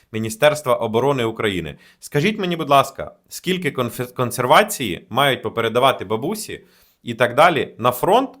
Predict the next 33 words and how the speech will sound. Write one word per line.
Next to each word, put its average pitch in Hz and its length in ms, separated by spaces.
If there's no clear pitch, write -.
щоб - 260
це 190 240
було 147 340
на 120 360
сімсот - 420
тридцять 123 340
три 147 280
мільйони 117 520
гривень? 101 460
Я 147 140
думаю, 156 340
тут, 147 520
е, 117 420
е, 107 120
все 143 240
зрозуміло, 170 540
і 131 100
тут 185 240
в - 20
першу 151 480
чергу, 82 460
і 139 100
чомусь, 175 360
до 131 140
речі, 131 320
хто 208 260
б 170 80
не 175 100
виступав, 120 760
як 139 380
би 135 140
не 135 100
виступав, 110 640